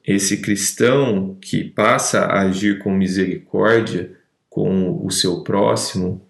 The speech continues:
ele não faz isso de maneira nenhuma pra alcançar o merecimento de Deus. Ele faz isso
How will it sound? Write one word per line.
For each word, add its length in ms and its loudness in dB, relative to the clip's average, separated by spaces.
ele 280 4
não 1160 2
faz 560 2
isso 340 0
de 140 -2
maneira 500 2
nenhuma 800 0
pra 400 0
alcançar 1300 0
o 80 0
merecimento 1400 0
de 180 0
Deus. 640 -4
Ele 180 4
faz 440 0
isso 680 -2